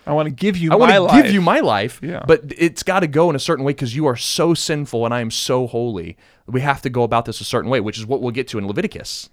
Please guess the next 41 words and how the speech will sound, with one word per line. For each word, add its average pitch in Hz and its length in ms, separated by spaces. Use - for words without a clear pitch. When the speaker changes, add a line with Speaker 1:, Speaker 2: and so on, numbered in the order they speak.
Speaker 2:
That's - 280
what's 123 180
coming 117 240
next, 143 260
is 107 100
how 147 460
sinfulness 131 1040
and 110 180
God's 98 220
holiness 120 400
can 107 140
dwell 98 180
together. 117 400
But 113 120
that - 120
problem 135 200
hasn't 101 160
been 95 80
fixed - 340
yet. 95 220
And 113 100
so - 80
he 123 60
says, 110 240
"I 123 60
want 151 180
life 143 260
for - 140
you." 98 160
So - 120
Moses, 120 460
put 156 160
up 180 120
a 151 40
barrier, 139 360
put - 180
those 139 160
electrical 120 440
outlet 139 240
caps - 320
up 95 240